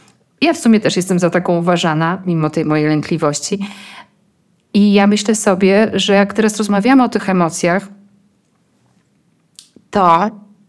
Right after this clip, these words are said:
m-, m-, my musimy jakby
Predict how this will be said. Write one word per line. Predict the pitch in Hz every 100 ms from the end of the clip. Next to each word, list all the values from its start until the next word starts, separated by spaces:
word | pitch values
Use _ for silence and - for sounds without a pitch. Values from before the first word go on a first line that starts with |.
| _ _ _ _ _ _ _ _
m-, | 190 202 196 202 208 202
m-, | 208 135
my | 214
musimy | 233 233 - 262 254
jakby | 233 220 240 233